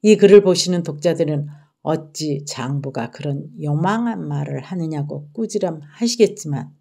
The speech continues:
저는 거짓을 말하는 것이 아닙니다.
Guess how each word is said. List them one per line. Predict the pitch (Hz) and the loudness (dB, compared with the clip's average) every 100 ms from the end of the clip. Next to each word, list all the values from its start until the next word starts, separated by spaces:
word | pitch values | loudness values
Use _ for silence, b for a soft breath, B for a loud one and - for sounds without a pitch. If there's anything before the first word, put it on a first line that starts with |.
| _ _ _ _ _ _ _ _ _ - | _ _ _ _ _ _ _ _ _ -14
저는 | - 160 165 147 147 - | -4 0 0 0 -6 -12
거짓을 | - 147 151 147 151 - 156 | -6 -2 -2 -2 -6 -6 -6
말하는 | 143 151 156 160 160 | -6 -6 -4 -6 -4
것이 | 143 147 - | -6 -8 -12
아닙니다. | 131 123 135 151 202 196 143 | -14 -8 -6 -6 -8 -12 -20